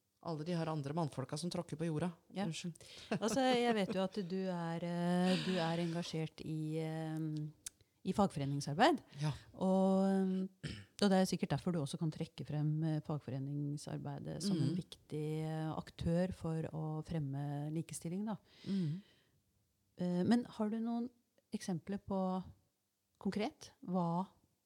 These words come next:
Speaker 2: en fagforening kan gjøre for eksempel i India?
Speaker 1: Eh, jeg har ikke noe akkurat spesifikt i India,
Speaker 2: Nei.
Speaker 1: men,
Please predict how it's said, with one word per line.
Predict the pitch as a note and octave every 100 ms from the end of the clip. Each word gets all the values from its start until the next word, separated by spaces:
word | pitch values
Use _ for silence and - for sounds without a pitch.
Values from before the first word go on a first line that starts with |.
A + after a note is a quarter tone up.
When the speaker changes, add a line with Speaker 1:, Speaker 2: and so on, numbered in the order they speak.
| _ _ _ _ _ _ -
Speaker 2:
en | G3 F#3+ F#3
fagforening | F#3+ E3 D#3 D#3+ F3
kan | F3 F3+
gjøre | D#3 D#3
for | F3
eksempel | F3 D#3+ - -
i | F3 E3+ - _
India? | F#3 E3 D#4 - _ _ _ - - - - - - - - - _ _ _ -
Speaker 1:
Eh, | G#3+ G#3+ G#3+ G#3+ G#3 G#3 E3 E3+
jeg | G3+
har | G3
ikke | A3+
noe | A#3 -
akkurat | - - F#3+
spesifikt | F#3+ - - D#3+ - F#3 -
i | F3
India, | C#3+ F3 A#3
Speaker 2:
Nei. | G#3+
Speaker 1:
men, | G3